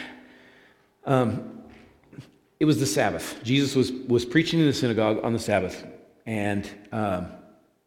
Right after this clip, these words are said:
the people were observing the law. They came to the synagogue, and they heard Jesus. When the sun sets on the Sabbath,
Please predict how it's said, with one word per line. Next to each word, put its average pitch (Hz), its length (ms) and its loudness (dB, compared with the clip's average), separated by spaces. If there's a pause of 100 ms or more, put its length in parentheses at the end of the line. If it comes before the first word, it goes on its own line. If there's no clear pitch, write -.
(960)
the 113 80 -10
people 151 240 0
were 127 140 4
observing 113 380 2
the 113 60 -2
law. 95 360 -6
They 101 200 -2
came 151 600 -2
to 107 440 -4 (540)
the 110 80 -14
synagogue, 107 500 -6 (720)
and 107 140 0
they 123 100 0
heard 117 220 -2
Jesus. 92 520 -8 (1700)
When 113 160 -2
the 113 60 -2
sun 190 300 -2
sets - 540 -4
on 107 180 -6
the 98 60 -6
Sabbath, 101 760 -10